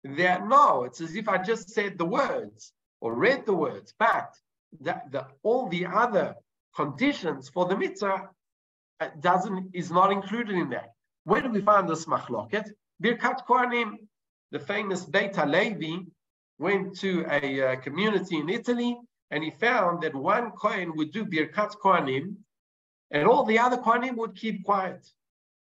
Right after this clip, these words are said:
And he asked, "What's going on over here?" And they said, "No, Shomea Ke Oneh. It's as if we said the bracha." He said, "Very nice. If you heard the one Kohen saying the bracha, it's as if all of you said it,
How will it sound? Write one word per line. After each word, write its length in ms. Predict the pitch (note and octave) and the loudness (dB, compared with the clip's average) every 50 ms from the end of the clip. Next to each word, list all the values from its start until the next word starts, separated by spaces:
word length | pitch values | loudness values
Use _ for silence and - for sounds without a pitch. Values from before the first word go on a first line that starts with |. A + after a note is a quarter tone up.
| _ _ _ _ _ - | _ _ _ _ _ -8
And 100 | A2+ A#2+ | -6 -4
he 80 | C3 | -2
asked, 380 | D3+ E3 F3+ F3+ - - - - | 0 2 4 2 2 0 -6 -2
"What's 240 | B2+ E3 E3+ E3+ - | 0 0 0 0 0
going 260 | - E3+ D#3+ D#3 C#3+ | 0 2 2 2 2
on 120 | C#3 C3+ | 2 0
over 100 | B2+ B2 | 0 -2
here?" 120 | B2 C#3 E3+ | -2 -2 -2
And 240 | F#3 F3+ - E3 F3 | -2 -2 -2 -4 -8
they 160 | F#3+ E3+ E3+ | -8 -8 -8
said, 320 | E3+ - - - C#4 G3+ | -6 -6 -4 -4 -4 -4
"No, 400 | G3 A3 D4 - - - - - - - - | -2 -2 0 0 0 -2 -4 -8 -10 -4 2
Shomea 500 | E3+ E3 E3+ F3+ A3+ C#4 D4 C4 B3 - - - | 2 2 4 4 2 2 2 2 0 0 -4 -2
Ke 380 | - G#3+ G#3 B3 B3+ B3+ B3+ - - _ _ _ - A3 | 0 2 4 4 2 0 -2 -6 -12 _ _ _ 2 2
Oneh. 380 | B3 C4 D4+ D#4+ D#4+ - E3+ | 2 4 4 2 0 0 -2
It's 120 | C3+ - - | -6 -6 -8
as 140 | F#3 F3 G3+ | -8 -6 -4
if 140 | A#3+ A3+ - F3 | -6 -6 -6 -6
we 240 | F3 A3+ B3+ C#4 A#3 | -2 0 0 0 0
said 260 | - A#3+ B3 A#3+ - | 0 0 0 0 0
the 60 | G#3+ | 2
bracha." 480 | F#3 A3+ A3+ A#3 - - F3 C3 - - - | 4 4 4 4 4 4 4 2 2 0 -6
He 80 | C#3 C3+ | -10 -10
said, 300 | - - E3+ E3 C3 B2+ | -4 -2 -2 -2 -2 -2
"Very 280 | D#3 E3 F3+ F3+ E3+ | -6 -4 -4 -4 -6
nice. 420 | E3+ F#3 G#3+ A3 F#3+ - - - - _ _ _ _ _ _ _ - | -2 0 0 0 0 -4 -8 -16 -20 _ _ _ _ _ _ _ -8
If 220 | - C#3+ C3 C3 C3+ | -8 -8 -6 -4 -2
you 140 | D3+ C#3 | -2 -2
heard 400 | B2+ C#3+ F#3+ A#3+ B3 A3+ - C#3+ | 0 0 0 2 0 0 0 0
the 80 | D3 D3 | -2 2
one 300 | D3+ F#3 G#3 A#3 G#3+ F#3 | 2 2 2 2 -2 -4
Kohen 320 | - G3 G3 F#3+ F3+ D#3 C#3+ | -2 0 0 0 0 -4 -6
saying 280 | - F#3 G3 G3 F#3 | -6 -6 -6 -4 -4
the 60 | E3 D3+ | -4 -2
bracha, 420 | D#3+ E3 D#3+ C#3 - G#3+ G3+ E3+ | 2 2 2 2 4 2 2 2
it's 120 | - - | 0 -6
as 120 | D3 C#3+ E3+ | -8 -6 -6
if 120 | F#3+ F#3+ F#3 - | -6 -6 -4 0
all 200 | G3 G#3 A#3 B3 | 4 4 6 6
of 120 | A3 E3+ | 4 0
you 100 | E3 D#3+ | -2 -6
said 360 | D3+ - - - B3+ D4 C4 | -6 -6 0 0 2 2 2
it, 220 | F#3 E3+ F3+ F3 | 2 0 -2 -2